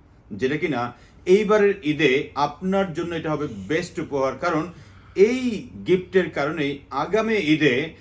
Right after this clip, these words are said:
আপনি হয়তো আরো অনেক বেশি পরিমাণ গিফট কিনে অনেক মানুষকেও দিতে পারবেন, because আপনার সেলস বেড়ে যাবে, ক্যারিয়ার গ্রোথ হবে, আরো অনেক কিছুতেই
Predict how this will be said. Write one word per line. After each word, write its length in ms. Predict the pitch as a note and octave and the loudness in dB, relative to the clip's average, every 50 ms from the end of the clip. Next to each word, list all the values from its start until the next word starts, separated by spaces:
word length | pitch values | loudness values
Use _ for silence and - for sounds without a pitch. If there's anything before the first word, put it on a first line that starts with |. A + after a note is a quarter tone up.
| - - | -20 -8
আপনি 320 | - C#3+ D3 D3 - F#3+ G3 | -2 -2 -2 -2 -2 -2 0
হয়তো 260 | F3+ F#3 F#3 F#3 G3 | 0 0 0 0 0
আরো 260 | F3+ F#3+ F#3+ F3 - - | 0 0 0 -2 -4 -6
অনেক 540 | C#3 D#3 F3 G3+ A3 A3 F#3 C#3 B2 G#2+ G2 | -6 -4 -4 -2 -2 -2 -2 -4 -8 -10 -8
বেশি 280 | F#2+ D3 C3 - - G3+ | -8 -8 -8 -6 -8 -6
পরিমাণ 480 | - F#3+ F#3+ F3+ F3 F3 E3 D#3+ C#3 | 0 2 2 2 2 0 -2 -4 -4
গিফট 300 | B2 B2 D#3+ D#3+ - - | -4 -4 -4 -6 -6 -8
কিনে 200 | - D3 D#3 D3+ | -8 -6 -4 -2
অনেক 320 | D3+ C#3 C#3 C#3+ C#3+ B2+ D3 | -2 -2 -2 -4 -6 -6 -8
মানুষকেও 640 | C#3 B2+ B2 B2 C#3 D#3 C#3+ - - - D#3 C3+ | -8 -6 -6 -6 -6 -6 -8 -10 -8 -2 -2 -2
দিতে 220 | A#2 A#2+ B2 B2 A#2 | -2 -2 -4 -4 -4
পারবেন, 360 | A#2 A#2 G#2+ G#2+ B2 A#2 A2+ | -4 -4 -4 -6 -6 -8 -8
because 300 | A#2 B2 D3 C#3+ C#3 C3+ | -8 -6 -4 -4 -2 -2
আপনার 300 | C3+ G2+ F2+ B2+ B2+ A#2+ | -4 -6 -6 -8 -10 -10
সেলস 560 | A#2+ - - D#3 D3+ C#3+ C#3+ D3 C#3+ C#3+ - - | -10 -10 -8 -6 -4 -4 -2 -4 -6 -8 -10 -14
বেড়ে 300 | B2 G2+ B2+ B2+ B2+ B2+ | -6 -4 -2 -2 0 -2
যাবে, 480 | B2 B2 A#2+ A2+ A2+ B2 A#2+ A#2+ A#2+ A#2 - - | -2 -2 -4 -4 -4 -6 -6 -6 -8 -10 -10 -8
ক্যারিয়ার 320 | C#3 C3 B2+ C3+ C3+ C3 | -6 -4 -2 -2 -2 -4
গ্রোথ 380 | A#2+ G2+ G2+ B2 B2+ B2+ A#2+ C3 | -4 -6 -4 -4 -4 -4 -4 -6
হবে, 260 | B2+ A#2+ A2+ B2+ B2+ | -8 -6 -4 -4 -4
আরো 180 | A#2+ A#2+ C#3+ C3+ | -4 -4 -6 -4
অনেক 460 | A#2+ B2+ C3 C3+ C#3+ D#3+ D#3+ D#3 - - - | -4 -4 -4 -6 -6 -8 -8 -10 -10 -12 -12
কিছুতেই 560 | - B2 - - - - C3 A#2+ G#2+ G2 F#2+ | -12 -10 -10 -10 -6 -4 -4 -4 -4 -6 -10